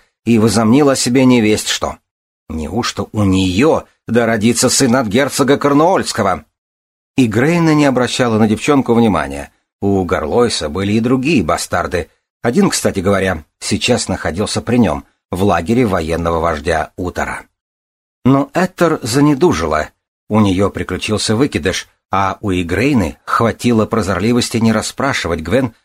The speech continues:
с какой стати она так радуется по этому поводу.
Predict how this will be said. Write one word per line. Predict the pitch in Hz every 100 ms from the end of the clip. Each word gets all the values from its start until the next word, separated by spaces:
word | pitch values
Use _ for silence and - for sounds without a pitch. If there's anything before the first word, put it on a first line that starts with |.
| _
с | - -
какой | 143 - 185
стати | - - 95 101
она | 117 113
так | 110 101
радуется | 92 80 87 92 -
по | -
этому | 101 104 127
поводу. | 127 180 104 80 71